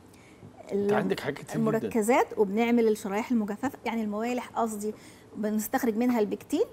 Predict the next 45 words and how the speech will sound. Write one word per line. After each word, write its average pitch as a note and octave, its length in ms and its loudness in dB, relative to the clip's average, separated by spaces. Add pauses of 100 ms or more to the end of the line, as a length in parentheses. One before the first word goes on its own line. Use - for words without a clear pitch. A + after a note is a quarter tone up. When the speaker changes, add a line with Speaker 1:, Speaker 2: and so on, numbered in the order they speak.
Speaker 1:
بنخ-، G#3 300 -2
بنعمل A3+ 460 4
فيتامين C4+ 420 4
سي، E4+ 280 4 (360)
بن-، A3+ 140 0 (440)
يعني، A3 340 0 (420)
آه، G#3 200 4
مفيش A#3 380 4
حاجة، A#3+ 520 2
مفيش G#3+ 360 0
و-، E4 100 4 (220)
<laughs> - 180 -12
ورقة A#3 200 8
Speaker 2:
عارفة F#3+ 240 8
لو D#3+ 80 6 (100)
Speaker 1:
شجر. D3+ 80 0
Speaker 2:
تفتكري F3 300 6
من D3 120 0
كام F3 180 0
سنة، E3+ 260 0
من C#3+ 120 0
حوالي D3 260 0
تلات - 280 -2
أو D3+ 120 4
أربع D#3+ 160 0
سنين، G3+ 300 -6 (280)
Speaker 1:
هم. C4 120 4 (480)
Speaker 2:
كنت C#3 220 0
أدخل D#3 460 2
عند B2 200 0
المزارع B2+ 420 0
يقول D3 220 4
لي D3+ 100 -4
إيه، D3 300 -2
"أصل G3 200 -2
أنا G3+ 80 4
مش D#3+ 180 -4
هجمع D#3+ 320 2
الموالح C3 580 0
دي A3 220 0 (480)
علشان C#3+ 440 4
الج-، D3 380 -2
آه، C3+ 360 4
حق E4+ 260 2
الجمع F#3 520 4